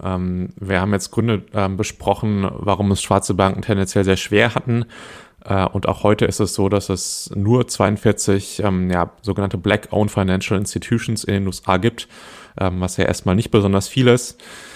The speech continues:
Mm, was kann man also stattdessen tun oder viel eher gefragt, wie ging es also weiter, nachdem es schwarzen Banken über Jahrzehnte sehr schwer gemacht wurde? Und da hat in den neunzehnhundertneunziger Jahren eine ganz interessante Entwicklung eingesetzt,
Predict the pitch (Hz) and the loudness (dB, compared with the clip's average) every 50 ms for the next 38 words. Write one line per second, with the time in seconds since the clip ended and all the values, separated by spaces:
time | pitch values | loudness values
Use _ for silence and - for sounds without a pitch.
0 | - - _ _ _ 104 98 95 95 95 98 101 - - _ _ - 107 107 - | -20 -20 _ _ _ -4 -2 0 0 0 0 -2 -4 -8 _ _ 0 0 0 2
1 | - 120 107 113 95 92 101 107 104 - 101 92 - 101 - - 98 - - 110 | 0 2 4 4 4 4 4 2 2 2 0 2 2 0 0 0 -2 0 0 0
2 | 101 98 92 92 92 92 90 - - 101 80 98 95 101 104 104 101 - - 110 | 2 2 4 4 4 2 2 0 -2 -4 0 2 2 2 2 2 -2 -2 0 0
3 | 101 101 - - 107 85 - 104 107 104 104 - - 95 98 95 92 98 98 95 | 0 0 -2 -6 -6 -2 0 0 2 2 0 -2 0 0 0 0 2 2 2 2
4 | 95 95 - - - - _ - 92 90 92 90 - - 107 101 95 95 92 - | 2 0 -4 -14 -20 -20 _ -2 0 2 2 2 4 4 4 4 4 2 2 2
5 | - 101 95 95 92 - - - 90 90 - - 107 85 98 92 92 92 - 98 | 0 0 0 0 -2 -4 -2 0 0 0 0 -4 -4 0 0 0 0 -2 -4 -4
6 | 92 87 90 92 92 92 90 - - 101 98 - 104 90 92 92 - - - 90 | -2 0 2 2 2 2 2 0 -2 -2 0 0 0 2 2 0 -2 0 0 2
7 | 95 92 - 95 90 - - - - 98 87 85 - - 107 - - - - - | 2 2 0 -2 -4 -4 -6 -6 -2 -2 0 0 0 -4 -6 -8 -12 -20 -20 -20
8 | - - - - _ - 95 90 92 98 98 101 104 - 110 104 101 95 92 95 | -20 -20 -20 -20 _ -4 -2 0 2 4 4 4 2 2 2 2 2 4 4 2
9 | 98 - - 98 - 92 98 123 - - 104 - 104 95 95 98 101 104 104 101 | 2 2 0 0 2 2 2 2 2 2 2 4 4 4 6 4 4 4 4 2
10 | 101 101 - - 95 98 92 - 92 98 98 - - - 104 - - 104 - - | 0 -2 -4 -4 -4 -2 0 2 0 0 0 -4 -4 -6 -6 -2 0 -2 0 2
11 | 104 95 95 - - 101 95 95 90 - 92 87 80 104 - - - 139 - 101 | 0 0 0 2 2 4 4 4 4 2 -2 2 2 2 2 4 2 2 4 4
12 | 101 117 107 98 95 113 131 - - - - | 2 4 4 4 6 4 2 0 -2 -8 -12